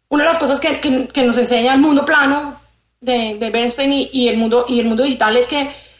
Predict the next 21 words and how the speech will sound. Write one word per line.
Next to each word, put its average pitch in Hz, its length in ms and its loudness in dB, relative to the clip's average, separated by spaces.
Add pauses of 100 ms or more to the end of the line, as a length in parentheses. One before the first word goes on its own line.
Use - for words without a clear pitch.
(100)
es 247 60 -4
que 294 100 -2
todos 302 260 0
somos 311 220 2
maestros 247 460 2
y 285 40 -8
todos 240 200 0
somos 262 180 -2
estudiantes, 247 520 -2
entonces - 200 -18
todo 277 180 2
el 294 60 0
día 302 140 -4
estamos 285 260 -4
aprendiendo 233 320 -6
cosas 254 180 -2
nuevas 277 380 2
y 269 60 -10
todos 285 420 2 (560)
deberíamos 320 640 2
tener 240 340 -2